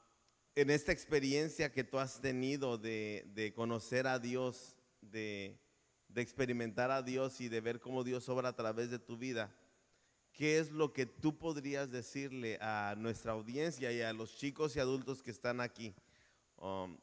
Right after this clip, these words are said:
¿qué es lo que tú podrías decirles para poder animarlos que se arrojen? O sea, lo más complicado es arrojarse, ¿no? Eh, ya estando en, estando en el vuelo, pues Dios, Dios sabrá hacia dónde nos dirige, ¿no?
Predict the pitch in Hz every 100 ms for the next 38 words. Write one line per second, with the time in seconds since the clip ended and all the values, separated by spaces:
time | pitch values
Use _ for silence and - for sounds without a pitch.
0 | - 143 147 165 139 123 - 156 170 147
1 | 139 135 117 110 - 107 98 98 98 -
2 | 113 110 92 110 113 127 127 117 120 139
3 | 131 117 - - 120 110 - _ _ _
4 | _ - - 123 107 107 123 135 123 110
5 | 101 98 110 107 101 90 - _ _ _
6 | _ _ - 139 170 170 196 151 131 156
7 | 160 151 135 123 147 156 139 - 101 -
8 | _ _ _ _ _ - 110 131 120 110
9 | 101 107 110 123 139 139 127 - 139 143
10 | 151 139 127 117 147 139 151 147 131 120
11 | 139 143 147 139 131 113 95 - 113 123
12 | 135 135 - - - 117 127 127 - 127
13 | 120 127 131 - - - 120 120 127 120
14 | 127 131 120 107 113 131 117 104 110 160